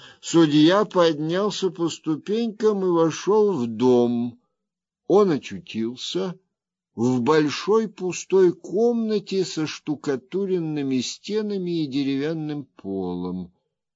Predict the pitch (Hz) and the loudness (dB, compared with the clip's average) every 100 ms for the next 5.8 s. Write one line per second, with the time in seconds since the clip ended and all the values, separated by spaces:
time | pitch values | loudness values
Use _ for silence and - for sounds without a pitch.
0 | _ - 165 160 160 180 214 196 143 113 | _ -2 4 4 4 4 4 4 2 0
1 | - 127 - 131 139 151 139 135 113 98 | -2 -6 -2 2 2 4 4 4 0 -2
2 | 135 139 190 185 160 127 - 139 139 147 | 0 2 2 2 -2 -2 -4 -4 -2 -2
3 | - 139 131 127 123 - - 131 131 151 | -4 -4 -2 -2 -2 -4 -4 -2 0 0
4 | 185 139 113 110 147 175 - - 165 165 | 0 0 0 -2 -2 -4 -6 -10 -6 -4
5 | 135 120 120 120 117 - 123 - | -2 0 2 2 0 -2 -6 -6